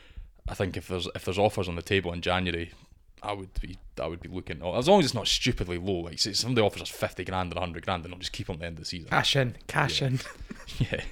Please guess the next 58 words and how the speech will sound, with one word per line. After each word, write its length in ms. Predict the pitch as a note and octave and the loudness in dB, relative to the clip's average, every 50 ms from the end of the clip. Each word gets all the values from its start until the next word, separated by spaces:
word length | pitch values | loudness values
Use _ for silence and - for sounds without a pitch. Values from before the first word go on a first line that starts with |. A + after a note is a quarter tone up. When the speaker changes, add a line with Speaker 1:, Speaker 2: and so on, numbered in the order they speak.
| - - - - - - - - - | -8 -8 -8 -10 -10 -12 -14 -14 2
Speaker 1:
but 200 | - G2+ F#2+ G2+ | 4 4 6 6
if, 120 | A2+ - C3+ | 6 8 8
if 180 | C#3 C#3+ C#3+ | 8 8 8
it's 100 | F3 D#3+ | 6 0
decent, 400 | - G#3+ - - A2+ G2 F2+ F#2+ | 2 2 2 4 2 2 0 0
like 160 | A#2 A#2+ A#2 - | -2 -4 -4 0
three 180 | - E3 F#3+ | 4 6 8
hundred 220 | E3+ A#2+ F#2+ E2 - | 8 8 6 2 0
K 180 | - A2 A2+ | 2 4 4
or 80 | G#2 F#2 | 4 2
something 280 | - F#2+ F#2 F2 F#2+ | 0 -4 -6 -4 -4
over 200 | F#2+ F#2 F2+ E2 | -4 -2 -2 0
that, 320 | F2+ G2+ G#2 F#2+ - - - - | 2 4 4 4 2 -2 -2 4
that 100 | G#2 A2+ | 6 6
would 260 | A#2 G#2 F2 D#2+ - | 6 6 4 0 -4
probably 240 | - F2 D#2+ D#2 D#2 | -6 -6 -4 -4 -4
be 120 | - E2 | -6 -8
looking 260 | D#2+ F#2+ F2 - - G2 | -10 -12 -10 -10 -10 -10
to 80 | - | -10
cash 280 | - E2 D#2 D#2+ - - | -10 -10 -10 -8 -8 -6
in 80 | F2+ | -6
on 120 | F2 F2 F2 | -6 -6 -6
that. 180 | F2 F2 - - - - - | -6 -8 -8 -10 -12 -6 -4
Speaker 2:
But 140 | C#4 C4 - | -2 0 0
is 140 | G#3+ G#3+ A3+ | 0 0 0
it, 80 | A3+ | 0
is 160 | G#3 G3+ G#3 | 0 0 0
it 80 | A3+ G#3 | 2 0
not 120 | A#3+ A#3 | 0 0
a 40 | A#3 | -2
frustration 520 | - G3+ F#3 - - D#3 D#3 - - D3 C3+ | -2 -2 -4 -2 0 0 0 0 -2 -2 -2
though? 100 | C3 B2 | -2 -2
I 20 | |
mean, 380 | B2 B2+ B2+ B2 A#2+ A#2 - - - - - - - - - - - - - C#3+ | -2 -2 -2 -4 -4 -6 -8 -10 -16 -20 -20 -20 -20 -20 -20 -20 -20 -20 -16 -14
the 60 | A#2+ | -8
fact 320 | - - E3 D#3 - C#3+ - | 0 2 2 2 2 0 -2
he 120 | C3+ C3 | 0 0
is, 440 | C3 C3 B2 A2+ - - - - - - - - | 0 0 0 -2 -2 -4 -4 -6 -8 -10 -10 -8
you 60 | B2 | -6
know, 80 | A#2 A2+ | -4 -4
a 40 | A2 | -2
ball 200 | A#2 B2 A#2+ A#2 | 0 0 0 0
playing 320 | - - B2 A2+ A2 G#2+ | -2 -2 -2 -2 -2 -2
centre 300 | - - A#2 A#2 G2 F#2+ | -4 -4 -4 -4 -4 -6
half, 360 | G#2 A2+ G2+ G2 G#2+ - - | -6 -6 -6 -6 -6 -8 -8
there 140 | G#2+ A#2 B2 | -6 -4 -4
is 100 | B2 A2 | -2 -2
interest 560 | A#2+ A#2 A#2 - - B2+ A2 A2 - - - | -4 -4 -4 -4 -4 -4 -4 -4 -6 -8 -10
in 80 | - E2+ | -10 -12
him. 220 | F#2 F2+ C#2+ - - - - - - - - - - | -12 -12 -14 -16 -18 -20 -20 -20 -18 -18 -18 -12 -4
Is 100 | - C#3 | 0 2
it 20 | |
not 160 | D3+ E3+ E3+ - | 4 4 4 2
frustrating 560 | E3+ - - - - D3 D3 A2+ C3+ C3 B2 | 0 -2 0 2 2 2 2 2 2 0 0
that 240 | A#2+ A#2 - - - - | 0 -2 -2 -2 -2 0
English 280 | B2 B2+ A#2+ A#2+ - - | 0 2 2 0 0 0
Championship 520 | - B2+ A#2+ A2 B2+ A#2 A2+ - - - | 2 0 0 0 -2 -4 -6 -6 -10 -8
clubs 420 | - - A2 G#2+ G2+ - - - | -4 -2 -2 -2 -2 -2 -4 -4